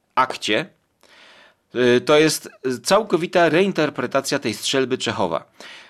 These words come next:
która na początku jest po to, aby wystrzelić na końcu. Tutaj wystrzela nam tak zwana pukawka. Strzał, e, e, ślepy strzał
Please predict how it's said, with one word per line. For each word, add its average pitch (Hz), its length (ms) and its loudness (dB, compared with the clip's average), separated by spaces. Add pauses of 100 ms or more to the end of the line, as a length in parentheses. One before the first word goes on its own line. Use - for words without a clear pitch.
(360)
która 135 400 2 (180)
na 127 100 -2
początku 147 460 -2
jest 180 240 0
po 175 100 0
to, - 140 2
aby 127 180 0
wystrzelić 120 520 -4
na 127 120 -2
końcu. 90 420 -8 (160)
Tutaj 180 380 0 (180)
wystrzela 127 500 0
nam 120 260 -2
tak 98 220 -6
zwana 110 300 -2 (120)
pukawka. - 640 -2 (400)
Strzał, - 680 0 (340)
e, 107 260 0 (680)
e, 98 40 -2
ślepy 131 480 0
strzał - 500 -2